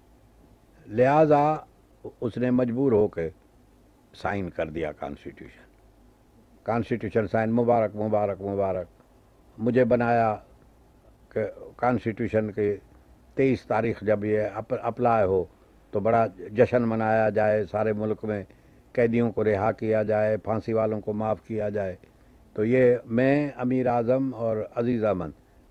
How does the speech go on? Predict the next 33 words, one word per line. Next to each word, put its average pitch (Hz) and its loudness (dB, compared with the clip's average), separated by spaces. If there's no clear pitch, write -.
तीनों 131 2
की 110 -4
कमेटी 113 -2
बनाई, 117 0
हमने 107 -2
जुलूसों 104 -4
का 101 -6
बंदोबस्त 101 -4
किया, 98 -6
जलसों 110 0
का 104 -2
किया, 95 -4
मलाखड़ों 104 -2
का 98 -4
बंदोबस्त 92 -6
किया, 90 -6
ये 90 -6
वो 78 -10
हुआ। 76 -18
मैंने 170 2
एक 175 2
कोशिश 143 0
की 180 -4
उस 123 0
दौर 131 2
में 117 -6
कि 143 -2
इस - -4
अपॉर्चुनिटी 139 0
का 127 2
फ़ायदा 131 0
उठा 110 0
के 98 -6